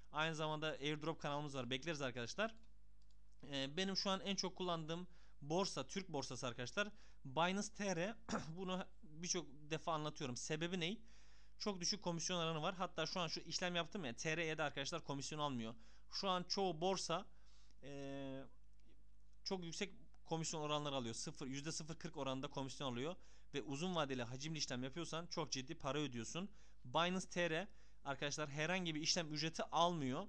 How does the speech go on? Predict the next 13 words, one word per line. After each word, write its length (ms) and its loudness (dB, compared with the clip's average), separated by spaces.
En 200 2
büyük 120 -2
handikapı 560 -2
bu. 220 4
Yılbaşına 520 6
kadar 240 0
T 300 0
R 160 4
çiftlerinin 400 -2
işle-, 380 -6
işlem 240 -2
ücreti 240 0
almıyor. 380 2